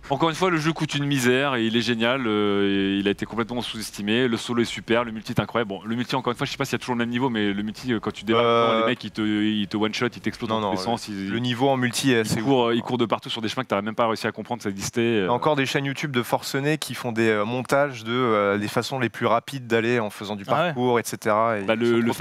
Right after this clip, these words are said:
Speaker 1: fameux,
Speaker 2: forts.
Speaker 1: on en parlait beaucoup dans le scam, mais le, le parcours d'initiation du début,
Speaker 2: Ouais.
Speaker 1: il est très speedrunné par les joueurs
Speaker 2: Ouais.
Speaker 1: et le level des joueurs juste pour faire le, le parcours de début où t'apprends à te déplacer.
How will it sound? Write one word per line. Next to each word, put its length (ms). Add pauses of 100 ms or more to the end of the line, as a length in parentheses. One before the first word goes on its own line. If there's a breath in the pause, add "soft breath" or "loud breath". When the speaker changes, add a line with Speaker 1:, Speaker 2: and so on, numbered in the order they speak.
Speaker 1:
fameux, 120
Speaker 2:
forts. 100
Speaker 1:
on 80
en 80
parlait 200
beaucoup 240
dans 80
le 40
scam, 220
mais 80
le, 140
le 100
parcours 340
d'initiation 380
du 120
début, 340 (360)
Speaker 2:
Ouais. 160
Speaker 1:
il 60
est 100
très 140
speedrunné 460
par 160
les 80
joueurs 320
Speaker 2:
Ouais. 140
Speaker 1:
et 100
le 80
level 360
des 120
joueurs 220
juste 140
pour 120
faire 120
le, 200
le 80
parcours 280
de 80
début 120
où 40
t'apprends 280
à 20
te 60
déplacer. 480